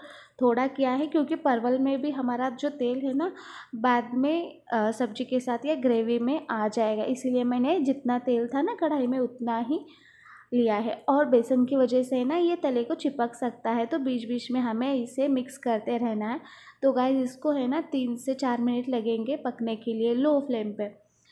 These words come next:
तो बेसन भी हमारा अच्छे से भून चुका है और टमाटर भी कढ़ाई छोड़ने लगा है। तो गाइस, हमारी जो ग्रेवी का टेक्सचर है ना, बहुत बढ़िया आएगा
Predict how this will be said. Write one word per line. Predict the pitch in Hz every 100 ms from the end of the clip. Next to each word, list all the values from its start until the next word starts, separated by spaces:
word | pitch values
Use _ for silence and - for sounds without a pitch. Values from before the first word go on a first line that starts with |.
| _ _ -
तो | 240 226
बेसन | 214 233 233 269
भी | 302
हमारा | 330 320 320
अच्छे | 311 330
से | 320 330
भून | 302 302
चुका | 285 302 302
है | 302 311
और | 294 302
टमाटर | 285 247 247 277 277
भी | 311
कढ़ाई | 262 247 262
छोड़ने | 269 240 233 269
लगा | 254 247
है। | 254 277 - - - - -
तो | 285
गाइस, | 269 285
हमारी | 285 269 254 254
जो | 262 247 254
ग्रेवी | 233 220 220 233
का | 277
टेक्सचर | 277 247 - - 269
है | 254
ना, | 269
बहुत | 277 233 220
बढ़िया | 214 214 214 220 208
आएगा | 208 202 220